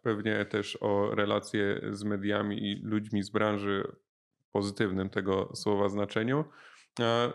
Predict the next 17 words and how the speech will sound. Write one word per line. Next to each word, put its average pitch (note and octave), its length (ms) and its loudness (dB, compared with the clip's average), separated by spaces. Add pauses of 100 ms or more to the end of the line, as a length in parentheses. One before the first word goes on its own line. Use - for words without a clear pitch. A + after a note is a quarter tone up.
no C3 180 0
bo - 340 0 (180)
ja C3 260 4
na C3+ 100 4
przykład C3+ 280 0
uważam, C#3+ 380 0
że C#3 120 -6
w - 120 -18 (200)
tamtych C3+ 380 2
czasach, D#3 600 2 (280)
no B2 320 2
okej, B2 300 0
była A2+ 360 2
jak-, A2+ 260 -2
była A#2+ 360 0
jakaś G#2+ 440 -4
taka G#2+ 340 0